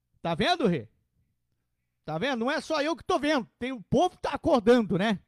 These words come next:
A Eunice, Felipe, bom dia, que Deus abençoe você e sua família, obrigado pelo carinho. Tá aí, galera.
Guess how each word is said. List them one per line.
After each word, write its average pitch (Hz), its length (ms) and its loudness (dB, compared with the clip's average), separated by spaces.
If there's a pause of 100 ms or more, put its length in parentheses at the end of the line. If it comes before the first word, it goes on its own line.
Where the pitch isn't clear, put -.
(460)
A 139 120 -10
Eunice, 214 460 -2
Felipe, 220 360 -6
bom 196 200 -4
dia, 202 180 -6
que 196 120 -14
Deus 220 220 -4
abençoe 202 480 -4
você 196 360 -4
e 233 60 -4
sua 208 140 -4
família, 190 260 -4
obrigado 190 520 -4 (280)
pelo 170 180 -2
carinho. 170 480 -2 (1000)
Tá 151 120 -4
aí, 208 180 0
galera. 175 500 -2